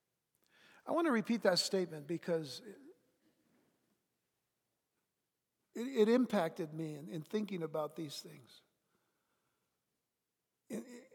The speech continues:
in light of the lack of the seriousness that there needs to be in the church about what Jesus Christ came to do.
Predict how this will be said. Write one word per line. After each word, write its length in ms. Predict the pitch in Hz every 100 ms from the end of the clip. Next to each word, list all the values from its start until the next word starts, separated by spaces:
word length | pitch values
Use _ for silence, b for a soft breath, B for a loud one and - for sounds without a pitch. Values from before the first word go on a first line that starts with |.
| - _ _ _ _ _ _
in 140 | 196 185
light 320 | 190 214 196
of 360 | 180 151 151 165
the 340 | 180 165 165 160
lack 380 | 180 185 220 220
of 140 | 185
the 100 | 170
seriousness 840 | 160 - 214 214 175 156 175 151 175
that 140 | 160
there 120 | 165
needs 220 | 170 170
to 100 | -
be 160 | 147 165
in 100 | 151
the 100 | 139
church 500 | - - 165 156 - b b b b b b _ -
about 380 | 151 160 160 175
what 120 | 165
Jesus 420 | 135 165 156 160
Christ 340 | - 147 151 -
came 220 | 165 147
to 100 | 156
do. 180 | 135